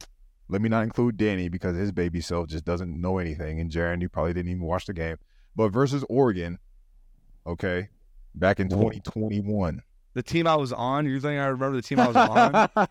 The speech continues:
Speaker 2: <laughs>
Speaker 1: Yes, doofus. You might not even remember that. The
Speaker 3: I was,
Speaker 1: game
Speaker 3: like,
Speaker 1: that
Speaker 3: playing
Speaker 1: Venmo
Speaker 3: that
Speaker 1: was like,
Speaker 3: game.
Speaker 1: "How come you didn't play more?"
Speaker 3: Yeah, I was, like, honestly, I played really good that
Speaker 2: Danny
Speaker 3: game.
Speaker 2: had,
Speaker 3: I
Speaker 2: like,
Speaker 3: wish I
Speaker 2: nine tackles that game, dude.
Speaker 1: You
Speaker 3: It
Speaker 1: did
Speaker 3: threw
Speaker 1: play
Speaker 3: me
Speaker 1: good
Speaker 3: off
Speaker 1: that
Speaker 3: because
Speaker 1: game.
Speaker 3: I played, like, all right, that, like, when he came at me, like,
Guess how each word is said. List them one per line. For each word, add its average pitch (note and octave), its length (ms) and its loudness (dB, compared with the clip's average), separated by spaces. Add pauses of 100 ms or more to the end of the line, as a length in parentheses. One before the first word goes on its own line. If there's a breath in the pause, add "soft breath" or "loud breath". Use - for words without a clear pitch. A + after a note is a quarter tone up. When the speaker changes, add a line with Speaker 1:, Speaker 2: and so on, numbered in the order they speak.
(120)
Speaker 2:
<laughs> - 120 -20
Speaker 1:
Yes, B2+ 340 6 (100)
doofus. F#2 560 -2
You G2+ 120 -4
might A2 160 0
not G#2 180 -2
even G#2 160 -4
remember A2 320 -4
that. A2 320 -4
The A2 120 -6
Speaker 3:
I - 20 -4
was, A#2+ 80 0
Speaker 1:
game D3+ 100 4
Speaker 3:
like, D#3 80 -2
Speaker 1:
that C3+ 100 2
Speaker 3:
playing D3 280 4
Speaker 1:
Venmo A#2+ 40 2
Speaker 3:
that G2+ 140 4
Speaker 1:
was G2+ 80 -4
like, A2+ 180 4
Speaker 3:
game. G2 220 -6
Speaker 1:
"How A#2 180 2
come B2 180 -2
you B2 80 4
didn't A#2+ 260 0
play B2+ 240 0
more?" G2+ 280 -4 (1200)
Speaker 3:
Yeah, G#2 160 0
I F#2 80 -2
was, F#2+ 200 -2
like, G#2+ 180 0 (140)
honestly, C#3 320 0
I - 20 -2
played G#2+ 180 0
really F#2 300 0
good F2+ 140 0
that F#2 100 -2
Speaker 2:
Danny A2 140 4
Speaker 3:
game. - 20 6
Speaker 2:
had, D3 60 6
Speaker 3:
I C#3+ 40 6
Speaker 2:
like, B2+ 100 8
Speaker 3:
wish G#2 100 -2
I G2 80 2
Speaker 2:
nine A2 160 2
tackles G2 360 2
that D#2 120 -4
game, D2+ 240 -6
dude. D#2 160 -8
Speaker 1:
You C3+ 80 2
Speaker 3:
It - 20 4
Speaker 1:
did A2+ 100 4
Speaker 3:
threw A3+ 100 6
Speaker 1:
play - 20 4
Speaker 3:
me - 60 4
Speaker 1:
good D3 40 4 (100)
Speaker 3:
off D3+ 80 0
Speaker 1:
that D#3 100 0
Speaker 3:
because C#3 80 0
Speaker 1:
game. B2 100 -2
Speaker 3:
I B2+ 60 0
played, D#3+ 380 -2
like, G#2+ 260 -4 (360)
all A2+ 80 2
right, F#2+ 140 2
that, B2 160 -2
like, A#2+ 200 -4
when D3 120 0
he F3 60 -2
came B2+ 180 -4
at A#2 180 -2
me, C3 100 -4
like, G#2 220 -2